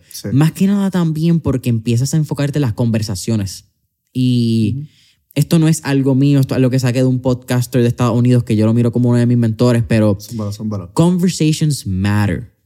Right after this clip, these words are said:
Speaker 2: Como que
Speaker 1: Conversations matter. Ok, me gusta.
Speaker 2: el poder que tiene tú sentarte a hablar con la persona que está tomándose el café al lado tuyo, la persona que está esperando la guagua contigo. Mano, decirle buenos días a la persona y
Speaker 1: Sí.
Speaker 2: quizás tener una conversación de un minuto que para ti es insignificante, pero para esa persona puede cambiarle
Speaker 1: Sí.
Speaker 2: la vida.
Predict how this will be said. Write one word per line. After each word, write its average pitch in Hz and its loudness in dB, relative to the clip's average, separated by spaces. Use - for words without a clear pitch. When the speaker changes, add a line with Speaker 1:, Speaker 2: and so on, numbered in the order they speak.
Speaker 2:
Como 113 0
que 113 0
Speaker 1:
Conversations 101 -4
matter. 87 -16
Ok, 139 -14
me 107 -16
gusta. 104 -16
Speaker 2:
el 160 4
poder 151 2
que 190 0
tiene 180 2
tú 135 -4
sentarte 147 0
a 147 2
hablar 147 0
con 117 0
la 113 -2
persona 123 0
que 135 -2
está 135 -2
tomándose 131 0
el 123 -2
café 113 -2
al 113 2
lado 110 2
tuyo, 98 0
la 104 -4
persona 110 0
que 127 0
está 117 -2
esperando 120 0
la 120 2
guagua 113 2
contigo. 107 0
Mano, 143 2
decirle 120 0
buenos 143 0
días 135 0
a 123 -2
la 123 -2
persona 123 0
y - 2
Speaker 1:
Sí. 113 -4
Speaker 2:
quizás 113 -2
tener 123 0
una 123 2
conversación 123 0
de 123 0
un 123 2
minuto 127 2
que 110 -2
para 98 -4
ti 113 -2
es 107 -4
insignificante, 131 -2
pero 101 -4
para 90 -6
esa 104 -6
persona 127 -4
puede 123 -2
cambiarle 120 -2
Speaker 1:
Sí. 117 -2
Speaker 2:
la 117 -2
vida. 90 -2